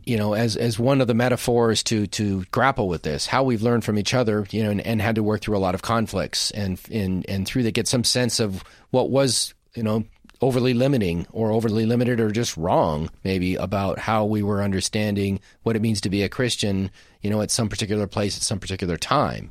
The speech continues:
Uh, and the cave, I think, invites us to then hopefully, uh, read more Plato and, and,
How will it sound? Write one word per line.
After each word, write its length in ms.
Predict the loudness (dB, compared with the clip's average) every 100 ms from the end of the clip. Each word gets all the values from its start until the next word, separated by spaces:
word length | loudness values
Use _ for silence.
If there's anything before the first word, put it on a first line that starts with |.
| -18 -14 -4
Uh, 260 | 0 2 2
and 160 | 0
the 40 | 2
cave, 280 | 4 4 4
I 100 | 4
think, 320 | 2 0 -4 -4
invites 500 | 0 4 6 4 4
us 240 | 2 2 0
to 160 | 0
then 320 | 2 2 2
hopefully, 480 | 2 0 2 2 2 0 -8 -16 _ _ -2
uh, 220 | 0 2
read 220 | 2 2
more 180 | 2 0
Plato 580 | 0 2 4 4 0 -6 -14 _ _ -6
and, 400 | 0 2 0 -2 0
and, 340 | 2 2 0